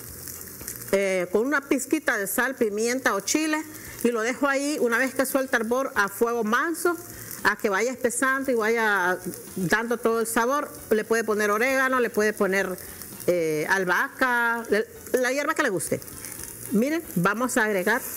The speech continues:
esta maravilla, que es casi el equivalente a una taza. Y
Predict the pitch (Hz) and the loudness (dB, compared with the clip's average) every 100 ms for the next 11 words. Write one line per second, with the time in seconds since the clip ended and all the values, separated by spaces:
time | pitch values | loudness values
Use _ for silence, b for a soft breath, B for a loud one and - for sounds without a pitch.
0 | - - - - - - - - - - | -8 -8 -6 -6 -4 -4 -4 -4 -4 -2
1 | - - - - 262 - - 180 160 170 | -2 -2 0 0 0 0 0 2 2 2
2 | 233 220 285 - - - - - 175 - | 0 0 0 0 -2 -2 -2 -2 -2 -2
3 | - - - - - - 202 226 226 233 | -2 -2 -4 -4 -2 -2 0 0 2 0
4 | 175 190 214 196 202 202 277 294 - 339 | 2 0 0 0 2 2 2 2 0 -2
5 | - - - - - - - 294 330 | -4 -6 -4 -4 -4 -4 0 2 2